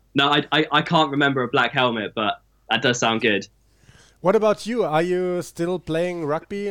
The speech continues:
Speaker 2: these days?
Speaker 1: I am playing rugby. Um, so I've been playing rugby for my, my, uh, old school, um, but I've recently moved um,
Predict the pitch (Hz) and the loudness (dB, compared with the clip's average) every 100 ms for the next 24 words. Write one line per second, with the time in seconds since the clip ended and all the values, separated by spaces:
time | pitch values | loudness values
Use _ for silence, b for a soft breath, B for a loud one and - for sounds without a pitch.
0 | 160 147 185 - 185 233 - - _ _ | -8 -8 -10 -8 -10 -10 -16 -20 _ _
1 | _ _ _ _ _ _ _ _ _ 175 | _ _ _ _ _ _ _ _ _ 2
2 | 196 214 160 147 135 117 120 110 104 120 | 4 4 4 2 2 0 0 0 0 0
3 | 131 131 131 - 147 147 143 139 - 151 | 2 2 0 2 6 8 6 4 -2 0
4 | 151 - 160 156 175 180 170 165 151 139 | 0 2 4 4 4 4 4 4 4 4
5 | 135 131 127 127 123 120 - _ 143 131 | 2 4 6 6 4 2 0 _ -2 -2
6 | - 131 127 139 - 127 127 120 151 147 | 4 4 6 6 4 4 4 4 6 6
7 | 135 - - 143 107 101 - - - 117 | 6 0 2 4 4 0 -8 -8 0 4
8 | 117 113 113 123 135 151 143 123 123 117 | 4 2 0 2 4 2 2 -2 0 0
9 | 107 117 131 120 110 107 - - - 104 | 2 4 6 6 6 2 -8 -20 -4 0
10 | 104 | 2